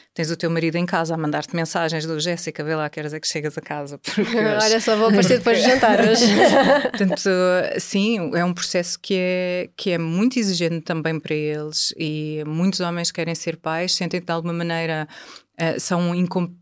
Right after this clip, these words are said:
Speaker 1: sentem-se incompetentes no apoio emocional que conseguem dar às suas companheiras ou às suas mulheres. Ah, depois porque é no corpo delas que a maior parte das intervenções ocorre, portanto os exames mais difíceis,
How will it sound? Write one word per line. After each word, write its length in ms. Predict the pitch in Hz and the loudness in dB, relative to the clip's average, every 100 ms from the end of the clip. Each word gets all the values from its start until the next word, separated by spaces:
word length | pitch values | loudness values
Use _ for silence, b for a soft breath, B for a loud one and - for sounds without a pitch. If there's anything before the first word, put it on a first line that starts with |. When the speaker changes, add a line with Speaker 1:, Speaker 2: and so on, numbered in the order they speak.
| _ - | _ -8
Speaker 1:
sentem-se 480 | - 196 180 180 185 | -2 0 0 0 -2
incompetentes 720 | - 175 - - 185 175 - | -4 -6 -8 -4 -2 0 0
no 160 | 170 | 0
apoio 420 | 170 170 180 170 170 | -2 -4 -4 -2 -2
emocional 420 | 165 - 170 165 | -2 -2 -2 -4
que 60 | |
conseguem 400 | - 170 175 170 | -4 -2 -2 -2
dar 220 | 165 160 160 | 0 0 0
às 220 | 151 151 | -2 -2
suas 320 | - 165 156 | -2 -2 -4
companheiras 580 | - 151 165 160 160 160 | -4 -4 -4 -4 -4 -4
ou 80 | 151 | -4
às 80 | 151 | -6
suas 220 | 170 156 | -6 -6
mulheres. 500 | 151 156 175 190 - B B B - | -6 -4 -4 -4 -8 B B B -6
Ah, 480 | 160 156 160 156 180 | -2 0 -2 -4 -6
depois 280 | - - 196 | -6 -2 -2
porque 460 | - 185 - 180 - | -2 -6 -4 -4 0
é 60 | 180 | 0
no 120 | 180 | 0
corpo 240 | 190 - | -2 -2
delas 320 | 175 170 165 | -2 0 -2
que 120 | - 175 | -2 -4
a 40 | |
maior 240 | 165 170 | -2 -2
parte 220 | 160 160 156 | -2 -4 -2
das 120 | 160 | -4
intervenções 560 | 156 165 165 160 165 | -4 -4 -4 -4 -2
ocorre, 320 | 170 175 320 - | -4 -4 -8 -8
portanto 360 | - 170 165 160 | -10 -8 -8 -8
os 120 | 156 | -6
exames 400 | 165 165 165 165 | -4 -2 -4 -6
mais 400 | 165 165 160 - | -6 -6 -6 -6
difíceis, 720 | 165 170 262 254 247 226 226 | -8 -4 -2 -2 -2 -4 -4